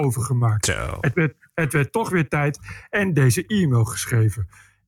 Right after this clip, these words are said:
Speaker 1: Ik luister wekelijks met veel plezier en interesse naar jullie gesprekken en vind jullie nog steeds een uniek en onderscheidend geluid in een anderszins amorf, kaalgeslagen, voorspelbaar, deugend en ongeïnformeerd medialandschap.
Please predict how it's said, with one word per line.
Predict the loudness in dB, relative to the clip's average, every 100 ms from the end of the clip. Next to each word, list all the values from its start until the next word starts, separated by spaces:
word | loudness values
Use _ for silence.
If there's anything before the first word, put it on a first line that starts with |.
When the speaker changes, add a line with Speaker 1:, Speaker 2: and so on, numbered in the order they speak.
| _
Speaker 1:
Ik | 0 2 2
luister | 2 2 0 0 -2 -2
wekelijks | -2 0 0 -2 -2
met | -2
veel | 0 -2
plezier | -2 0 2
en | 2 0
interesse | 0 0 0 0
naar | 2
jullie | 2 2
gesprekken | 0 -2 -2 -2 -4 -6 -12 -6
en | -2
vind | 0 0
jullie | 0 0
nog | 0 -2
steeds | -2 -2 -2
een | -6 -4
uniek | -2 -2 -2
en | -6
onderscheidend | -6 -4 -2 -2 -2 -2 -2 -2
geluid | 0 0 0 -4 -8 -20 -14 -4
in | -2
een | -2
anderszins | -2 -2 0 -2 0 -2 -2 -4 -8 -20 -20 _ _
amorf, | -4 -2 0 0 0 0 0 -2 -6 -6
kaalgeslagen, | -2 -2 -2 -4 -2 -2 -2 -4 -6
voorspelbaar, | -4 -2 -2 -2 -2 0 -2 -2 -2
deugend | 0 0 0 -2 -4 -4
en | -6 -6
ongeïnformeerd | -6 -4 -4 -6 -6 -4 -4 -2 0 0 -2 -8 -20 _
medialandschap. | -2 2 2 0 0 2 2 2 0 0 2 2